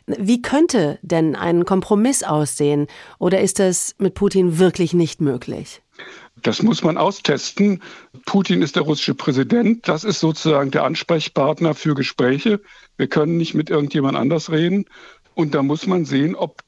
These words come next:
Speaker 2: wie weit, welchen Spielraum er hat und wie weit bereit ist, er zu gehen. Und das kann man, ich kann nur sagen,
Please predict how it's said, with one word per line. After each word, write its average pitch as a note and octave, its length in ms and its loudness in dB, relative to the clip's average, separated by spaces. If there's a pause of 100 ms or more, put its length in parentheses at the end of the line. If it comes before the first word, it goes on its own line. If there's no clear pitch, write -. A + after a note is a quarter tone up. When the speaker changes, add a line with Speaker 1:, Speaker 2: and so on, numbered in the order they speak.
(140)
Speaker 2:
wie C#3+ 180 -6
weit, C#3 340 -2
welchen D#3 220 -2
Spielraum F#3+ 520 0
er E3 80 0
hat F#3 180 -2
und D3 100 -2
wie C3 120 -4
weit C#3+ 240 0 (120)
bereit C3+ 360 -2
ist, F#3+ 180 -4 (320)
er D3+ 260 0
zu - 180 0
gehen. C3 340 4
Und B2+ 140 2
das C3 160 -2
kann E3+ 140 0
man, D#3+ 180 2
ich E3+ 120 -6
kann D#3+ 160 0
nur D3+ 120 2
sagen, C#3 420 -2